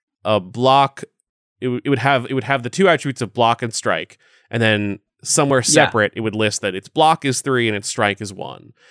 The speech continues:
Speaker 1: But all that's telling but us telling other potential, potential designers is that shields can have the ability of block at whatever value they want, and the strike quality at
Speaker 2: Yeah.
Speaker 1: whatever value they want.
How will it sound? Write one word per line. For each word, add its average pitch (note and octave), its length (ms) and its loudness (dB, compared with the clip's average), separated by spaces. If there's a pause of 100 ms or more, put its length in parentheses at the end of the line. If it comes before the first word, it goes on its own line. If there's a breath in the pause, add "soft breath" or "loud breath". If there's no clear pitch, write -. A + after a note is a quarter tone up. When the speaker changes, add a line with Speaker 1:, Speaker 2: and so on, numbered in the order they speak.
(160 soft breath)
Speaker 1:
But B2+ 120 4
all F3+ 180 6
that's E3 180 2
telling A#2 560 -2 (760)
but C3 140 0
us D3 160 0
telling B2+ 280 -2
other B2 240 0
potential, A2 460 -8 (100)
potential A2+ 360 -6
designers G2+ 760 -2 (240 soft breath)
is G#2+ 200 -6
that G2 260 -2 (160)
shields F3 680 -2
can D3+ 460 0
have B2+ 400 0
the A2+ 100 -2
ability A2 360 0
of G2 160 -4
block G#2 500 0 (340)
at A2+ 120 0
whatever A2+ 300 2
value G2+ 360 2
they F#2 120 0
want, F#2+ 460 -2 (200)
and A2+ 380 -2 (100)
the A2 180 -6
strike - 420 -2
quality F#2+ 380 -2
at - 60 0
Speaker 2:
Yeah. B2 60 2
Speaker 1:
whatever F#2+ 220 0
value F2+ 280 -2
they F2 160 -4
want. - 300 -16